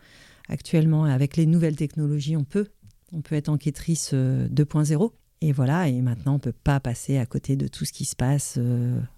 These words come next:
en ligne, de tous les objets connectés, de la masse de supports numériques à analyser, et cetera, et cetera. Et on sait que de toute façon, maintenant,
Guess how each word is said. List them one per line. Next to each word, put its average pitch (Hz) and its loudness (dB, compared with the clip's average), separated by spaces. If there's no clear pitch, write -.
en 135 2
ligne, 131 4
de 123 -2
tous - -10
les 135 -2
objets 123 -4
connectés, 139 -2
de 131 -6
la 123 -4
masse 151 2
de 147 -6
supports 147 -2
numériques 139 2
à 131 0
analyser, 139 0
et 123 -6
cetera, 139 -2
et 135 -2
cetera. 160 0
Et 135 2
on 135 0
sait 165 -2
que 151 -4
de 147 -2
toute - -8
façon, 143 0
maintenant, 139 0